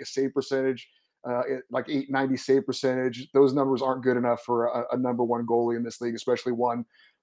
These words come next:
to backstop a playoff team. So I, I'd have to say Cal Peterson, one of my bigger disappointments. Um, uh, but also going forward,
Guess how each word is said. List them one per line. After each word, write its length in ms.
to 100
backstop 480
a 60
playoff 420
team. 180
So 380
I, 60
I'd 220
have 100
to 60
say 120
Cal 200
Peterson, 400
one 120
of 40
my 80
bigger 240
disappointments. 920
Um, 520
uh, 320
but 160
also 340
going 300
forward, 520